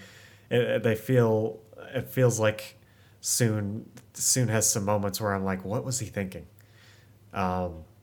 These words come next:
I, I think Gladiators have been overall more consistent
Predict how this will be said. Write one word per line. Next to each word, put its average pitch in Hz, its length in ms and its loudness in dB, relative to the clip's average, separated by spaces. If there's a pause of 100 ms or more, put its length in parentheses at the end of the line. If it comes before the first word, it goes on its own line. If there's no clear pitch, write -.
(100)
I, 117 360 -8
I 107 100 0
think 98 320 -4 (300)
Gladiators 101 500 2
have 101 100 0
been 92 360 -2
overall 95 320 -2
more 92 160 -4
consistent - 560 -6